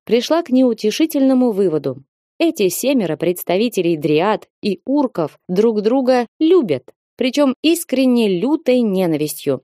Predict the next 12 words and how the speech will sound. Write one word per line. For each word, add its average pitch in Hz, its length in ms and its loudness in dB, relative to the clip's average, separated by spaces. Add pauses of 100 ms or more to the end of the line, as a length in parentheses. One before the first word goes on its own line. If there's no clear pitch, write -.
(160)
если 165 360 -2
выражаться 156 540 -2
приличными 175 680 0
словами. 147 580 -4 (240)
Тогда 185 340 0
возникает 269 520 0
вопрос, 233 460 -4 (140)
который 175 380 0
я 233 220 2
не 247 160 2
преминула 190 720 0
задать, 269 540 -2